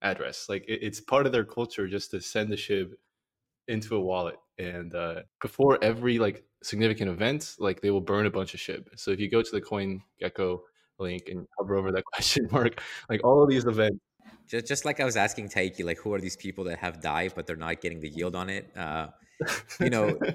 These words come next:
Speaker 2: the, the people that are involved in this thing that are just burning their tokens, it reminds me, I was, uh, I was watching some, uh, interview of this OnlyFans girl. I think she was on, uh, Jake Paul,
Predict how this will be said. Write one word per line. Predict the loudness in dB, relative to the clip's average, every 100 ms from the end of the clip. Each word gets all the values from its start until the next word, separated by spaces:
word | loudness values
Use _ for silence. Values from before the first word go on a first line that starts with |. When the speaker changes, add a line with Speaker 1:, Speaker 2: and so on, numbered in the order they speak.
| -4 0
Speaker 2:
the, | 0 4
the | 0
people | 2 0 2 4
that | 4 4 4
are | 2 0
involved | -2 -2 0 0 0
in | -2
this | -2
thing | 0 -2
that | 0
are | -2
just | -2 -6 -6 0
burning | 2 2 -2 -2
their | -4
tokens, | -4 -2 -2 0 -2 -2 -8 _ _ _ -4
it | -2
reminds | 0 0 2 0
me, | 0
I | -2
was, | 0 -2
uh, | -2 -2 -4 -6
I | -10 -12
was | -4
watching | -2 0 -2
some, | -4 -6 -8 -10
uh, | -10 -10
interview | -6 -6 -4 -4
of | -4
this | -6 -6
OnlyFans | -6 -4 -2 0 -2 -2
girl. | -2 -2 -4 -12 -20 -20 -12
I |
think | -8 -8
she | -4
was | -4
on, | -4 -6 -4
uh, | -4
Jake | -2 -2 -2
Paul, | -4 -2 -2